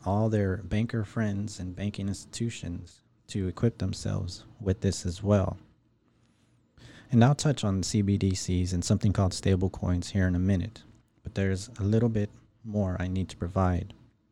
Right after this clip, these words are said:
She also mentioned, um, access, equality for everyone,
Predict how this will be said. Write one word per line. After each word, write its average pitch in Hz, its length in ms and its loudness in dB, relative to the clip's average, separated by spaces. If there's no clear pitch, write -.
She - 180 -2
also 107 340 2
mentioned, 104 560 0
um, 95 480 -4
access, - 640 -2
equality 101 720 -2
for - 260 -4
everyone, 92 560 4